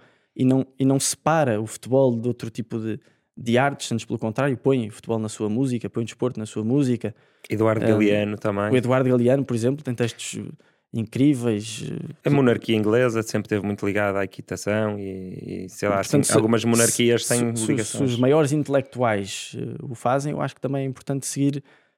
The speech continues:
Speaker 1: eh, esse lado. O, o, o, hum,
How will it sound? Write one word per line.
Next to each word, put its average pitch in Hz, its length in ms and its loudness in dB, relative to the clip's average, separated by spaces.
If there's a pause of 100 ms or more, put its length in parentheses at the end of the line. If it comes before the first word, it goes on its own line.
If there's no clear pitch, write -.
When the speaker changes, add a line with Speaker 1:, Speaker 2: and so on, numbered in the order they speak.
(140)
Speaker 1:
eh, 127 140 -4
esse 127 220 -4
lado. 127 300 2
O, 113 340 -6
o, - 80 -12
o, 110 640 -8 (960)
hum, 104 400 -4